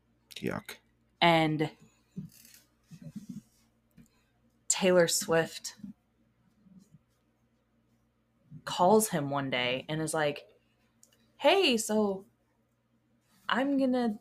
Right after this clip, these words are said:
Speaker 2: take your spot." And he had no clue what the fuck she was talking about. He kept going over his set list and playing too long, and it was cutting into Rascal Flatts. So they fired Eric Church, but they didn't tell him.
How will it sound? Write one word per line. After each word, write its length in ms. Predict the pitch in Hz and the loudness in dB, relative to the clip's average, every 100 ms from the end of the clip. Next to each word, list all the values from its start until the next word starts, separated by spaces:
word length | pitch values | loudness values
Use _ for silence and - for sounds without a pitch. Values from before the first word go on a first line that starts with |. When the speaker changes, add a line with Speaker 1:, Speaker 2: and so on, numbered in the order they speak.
| - | -8
Speaker 2:
take 240 | - 254 254 | -4 -4 -4
your 80 | 240 | -6
spot." 600 | - - - - - - _ | -2 0 2 0 -2 -12 _
And 120 | 170 | -8
he 120 | 175 214 | 2 4
had 120 | 175 | 4
no 80 | 156 | 0
clue 140 | 160 | -4
what 140 | 143 - | -6 -8
the 100 | - - | -12 -14
fuck 120 | 127 | -12
she 120 | - | -12
was 80 | - | -6
talking 280 | 139 139 113 | -4 -4 -6
about. 260 | 95 - - _ - _ _ | -6 -8 -12 _ -20 _ _
He 140 | 208 | -4
kept 260 | 190 208 - | 2 0 6
going 300 | 175 175 156 | 6 6 4
over 260 | 151 147 160 | 2 2 0
his 200 | 156 - | -2 -4
set 200 | 127 - | -4 -2
list 180 | 156 - | -2 -4
and 100 | 135 | -6
playing 280 | 143 135 147 | -6 -4 -6
too 140 | 147 | -6
long, 420 | 143 135 156 214 - _ _ _ _ _ _ | -4 -2 0 -2 -6 _ _ _ _ _ _
and 80 | 170 | -2
it 40 | 147 | -2
was 120 | 143 | -2
cutting 340 | - 143 139 | -2 -2 -2
into 160 | 135 135 | -4 -2
Rascal 300 | 127 - 123 | -4 -4 -6
Flatts. 400 | 147 127 - - - - _ | -2 -2 -2 -10 -20 -20 _
So 160 | - 151 | 0 2
they 140 | 123 - | 0 2
fired 480 | 208 285 202 143 - _ _ _ _ _ 151 | 6 8 8 4 0 _ _ _ _ _ 0
Eric 200 | 143 - | 0 0
Church, 180 | 190 - | -4 -2
but 80 | |
they 100 | 165 | -2
didn't 220 | 160 143 - | 0 -2 -6
tell 300 | - 190 185 | 2 2 2
him. 280 | 117 - | -4 -10